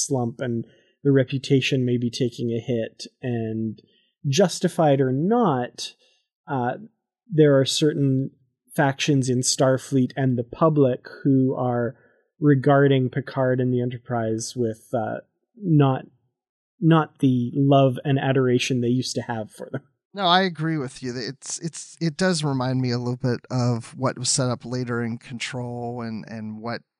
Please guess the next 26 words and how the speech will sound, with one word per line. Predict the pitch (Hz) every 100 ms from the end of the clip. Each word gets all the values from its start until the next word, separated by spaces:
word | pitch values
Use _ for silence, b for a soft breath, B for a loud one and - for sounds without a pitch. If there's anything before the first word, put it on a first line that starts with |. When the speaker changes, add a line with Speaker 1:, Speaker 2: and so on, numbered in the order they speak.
| _ _ _
Speaker 2:
the | 139
reputation | 120 127 123 135 - 117 - 120
of | 113 -
Picard | - - 117 110 113 113
and | 107
certain | - 101 -
things. | - 190
Yeah, | 156
it's | - -
just | 170 -
the | 147
same | - 123 113
thing. | 131 110 101
But, | 226
you | 214
know, | 226 214
I | 196
liked | 185 180 208 -
also, | 180 185 - 151 139 131 -
there's | - 143 139 127
a |
scene | 127 - 165 143
later | 139 127
in | 120
this | 117 -
book | 120 113 -